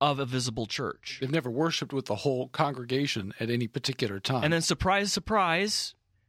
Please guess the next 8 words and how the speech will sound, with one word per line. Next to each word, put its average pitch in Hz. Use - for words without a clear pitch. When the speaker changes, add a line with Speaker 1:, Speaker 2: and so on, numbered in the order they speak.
Speaker 1:
seventy 202
percent 160
of 139
those 147
raised 175
in 151
evangelical 143
churches, 127